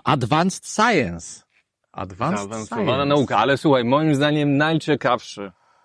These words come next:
Speaker 2: mimo wszystko najciekawszy, e, dzisiejszy artykuł.
Speaker 1: Dajesz.
Speaker 2: Możesz się nie zgadzać.
Speaker 1: <laughs>
Speaker 2: Skrzydła żądłówek różnych dziewięciu gatunków, ale prawdopodobnie w ogóle żądłówek,
Speaker 1: Mhm.
Speaker 2: do których należą oczywiście też wszystkie pszczoły,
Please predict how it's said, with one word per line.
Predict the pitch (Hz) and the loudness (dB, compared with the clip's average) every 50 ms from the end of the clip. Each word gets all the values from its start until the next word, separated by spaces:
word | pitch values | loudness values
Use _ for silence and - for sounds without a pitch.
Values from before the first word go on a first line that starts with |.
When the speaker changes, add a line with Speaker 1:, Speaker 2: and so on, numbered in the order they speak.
| _ _ - | _ _ 0
Speaker 2:
mimo | 110 131 160 165 160 143 | 2 4 6 6 4 2
wszystko | - - - 127 - - _ - 127 120 101 98 | 0 -2 -6 -8 -8 -8 _ -4 -2 -2 -4 -6
najciekawszy, | 110 107 117 139 165 180 - - 131 - - 110 110 - - - - 117 110 104 - 104 104 104 104 104 104 104 101 101 101 101 98 | -4 -2 0 0 0 -2 -2 -4 -4 -4 -2 -6 -6 -6 -8 -12 -10 -8 -8 -8 -8 -10 -10 -8 -8 -8 -8 -8 -6 -6 -6 -6 -8
e, | 95 | -8
dzisiejszy | 95 92 - 95 90 - - 87 | -10 -12 -10 -12 -12 -10 -6 -6
artykuł. | 90 - 85 - | -6 -4 0 0
Speaker 1:
Dajesz. | 127 147 156 131 104 - - - - _ _ | 2 4 4 4 2 0 -6 -14 -20 _ _
Speaker 2:
Możesz | 104 117 120 110 151 165 - | -2 0 2 2 2 0 0
się | - - - - 165 165 | -4 -6 0 2 4 6
nie | 196 208 | 6 6
zgadzać. | 175 156 131 104 - 95 - 190 160 - - 180 156 - _ 170 - | 6 4 2 2 0 0 0 0 0 2 0 -2 -2 0 _ -10 -10
Speaker 1:
<laughs> | - - _ _ _ _ - | -10 -18 _ _ _ _ -20
Speaker 2:
Skrzydła | - - - _ - - - 196 214 208 180 147 | -20 -20 -20 _ -6 0 2 2 4 4 2 2
żądłówek | 117 139 131 117 120 127 113 92 107 120 147 - - _ _ _ _ _ _ _ _ _ _ _ - | 2 2 2 4 4 4 4 4 2 -2 -2 -6 -14 _ _ _ _ _ _ _ _ _ _ _ -4
różnych | 117 120 151 180 185 156 147 156 156 143 - - 139 | 2 4 4 6 6 4 4 4 2 0 -2 -4 -2
dziewięciu | 107 123 135 123 160 180 165 - - - | 0 2 2 4 2 2 2 0 0 0
gatunków, | 143 131 - 127 113 107 - - 120 131 - - | 0 -2 -2 -2 -4 -4 -4 -6 -10 -10 -4 -2
ale | 123 135 147 | -2 -2 0
prawdopodobnie | - 156 147 131 131 139 120 143 127 139 123 120 127 123 | 0 0 0 2 0 0 0 2 2 2 2 2 2 2
w | 110 139 | 2 2
ogóle | 151 113 98 101 101 - - | 2 2 2 0 -2 -2 -4
żądłówek, | 104 107 113 107 101 104 104 95 90 104 117 127 - - | -4 -2 -2 -2 0 -2 -2 -2 -2 -4 -6 -6 -4 -4
Speaker 1:
Mhm. | 107 98 92 113 113 | -4 -4 -4 -2 0
Speaker 2:
do | 117 120 | 0 0
których | - - 131 131 120 | 2 2 2 2 2
należą | 120 123 117 117 110 120 123 120 | 2 2 2 4 4 4 2 2
oczywiście | 110 - 113 113 110 - 123 - | 2 0 -2 -4 -2 -4 -6 -6
też | 117 - | -6 -8
wszystkie | - - - 127 - - 131 110 | -8 -8 -8 -8 -2 -2 -2 -2
pszczoły, | - - - 120 107 110 117 135 156 | -2 -4 -2 0 2 4 4 4 2